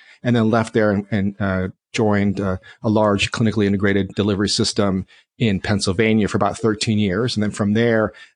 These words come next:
I thought I wanted to do some health policy work, health economics, and some quality work. And then spent five years at the H-, Hospital and Health System Association of Pennsylvania. And so, so it's been a kind of a tur-, sort of a, lots of different curves in my career, but it's followed my interests,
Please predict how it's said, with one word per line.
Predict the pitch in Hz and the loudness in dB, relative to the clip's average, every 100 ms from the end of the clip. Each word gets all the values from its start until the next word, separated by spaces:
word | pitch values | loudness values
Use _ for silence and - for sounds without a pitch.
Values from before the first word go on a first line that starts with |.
| - | -2
I | 104 104 95 - _ | 0 2 0 -4 _
thought | - 110 | -2 0
I | 104 | 2
wanted | 104 110 | 2 0
to | 98 | 0
do | 107 | -2
some | 104 90 | -2 -4
health | 80 110 98 | -2 -2 -4
policy | - 95 110 - 117 | -4 0 0 0 0
work, | 123 117 | 0 0
health | - 92 - | 0 -2 -2
economics, | - 110 123 120 113 - | -2 0 2 2 0 -4
and | 90 | -6
some | - 131 | -6 -8
quality | - 135 131 | -2 0 2
work. | 127 127 120 | 2 0 0
And | 98 | -2
then | 92 | -2
spent | - 95 | -4 -6
five | - 101 98 101 | -2 0 0 0
years | 101 95 101 - _ _ _ - | 2 0 -2 -6 _ _ _ -2
at | 95 - | -2 0
the | 92 | -2
H-, | 87 - - _ | -2 -6 -14 _
Hospital | - 113 - 98 | -2 -2 0 0
and | 92 | 0
Health | 98 | 0
System | - 110 101 | -2 -2 -2
Association | 90 104 - 95 95 101 | -2 -2 0 0 0 -2
of | 85 | -2
Pennsylvania. | 98 95 90 101 90 78 | -4 -4 -2 -2 -2 -4
And | 90 | -4
so, | 110 101 98 _ _ _ | -2 -2 -4 _ _ _
so | - 117 | -4 -2
it's | 104 | 0
been | - 175 | 0 0
a | |
kind | 117 139 | 2 0
of | 98 | 0
a | |
tur-, | - - 123 - - | -2 -2 -2 -4 -10
sort | - 110 | -2 0
of | |
a, | 95 90 - - - _ _ | 0 -2 -10 -20 -20 _ _
lots | - 170 - | -2 0 0
of | 123 | 0
different | - 139 143 107 | 0 0 0 -2
curves | - 139 131 135 127 - | 0 2 4 2 0 -2
in | - 120 | 0 2
my | 117 | 2
career, | 113 - 117 120 139 131 | 0 0 2 2 2 0
but | 104 | -2
it's | - | -2
followed | 123 120 120 | 0 2 2
my | 104 | 0
interests, | 113 110 - 143 - - | -2 -2 -2 -2 -4 -8